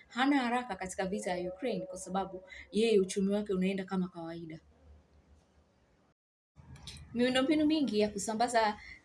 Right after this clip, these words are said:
gesi kule, uh, kwenda Ulaya Magharibi imepitia Ujerumani.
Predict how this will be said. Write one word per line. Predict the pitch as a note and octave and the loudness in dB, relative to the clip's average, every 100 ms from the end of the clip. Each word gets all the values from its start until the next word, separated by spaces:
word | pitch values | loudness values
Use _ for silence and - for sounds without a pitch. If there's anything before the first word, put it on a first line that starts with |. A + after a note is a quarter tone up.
| F#3 | 0
gesi | A#3 A#3+ - F#3+ G3+ | 2 2 0 -4 -6
kule, | - A3+ G#3 G3+ G#3 | -6 2 6 6 4
uh, | - F#4+ G3 F#3 F3+ F3+ - | 0 0 2 4 2 -2 0
kwenda | A3 G#3 G3 - | 4 6 6 6
Ulaya | G3+ G#3+ G3 | 4 4 4
Magharibi | F#3 F#3 G#3+ F3+ | 2 0 0 -2
imepitia | F3 F3 F3+ G#3+ G3 F3+ - | -4 -6 -8 -2 -2 -2 -8
Ujerumani. | E3+ F3+ E3+ F3+ E3 E3 | -8 -6 -6 -8 -10 -14